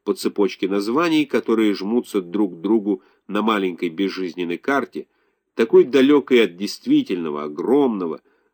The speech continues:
вращающегося Тихоокеанского полушария, равного всем остальным океанам и материкам вместе взятым.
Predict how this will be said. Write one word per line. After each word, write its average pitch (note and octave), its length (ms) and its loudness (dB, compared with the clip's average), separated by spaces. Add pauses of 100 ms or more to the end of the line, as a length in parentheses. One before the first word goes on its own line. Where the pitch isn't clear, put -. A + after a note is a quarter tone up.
(120)
вращающегося B2 1080 0
Тихоокеанского G2 760 -4
полушария, E2+ 720 -4 (580)
равного D3 540 2
всем A#2+ 260 2
остальным G#2+ 480 -2
океанам F2 540 -4
и D2+ 40 -8
материкам F2 560 -6
вместе F#2 320 -6
взятым. D2+ 380 -12